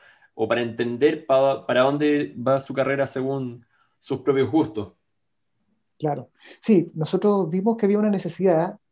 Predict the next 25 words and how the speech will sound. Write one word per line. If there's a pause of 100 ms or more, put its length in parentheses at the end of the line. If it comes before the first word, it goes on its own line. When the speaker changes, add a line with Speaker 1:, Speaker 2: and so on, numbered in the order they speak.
Speaker 2:
en
el
mercado
de,
de,
de
generar
algún
elemento (420)
de,
de
guía (100)
o
de
acompañamiento
a
los, (360)
a
los
abogados. (680)
Eh,
y
resulta
que,
claro,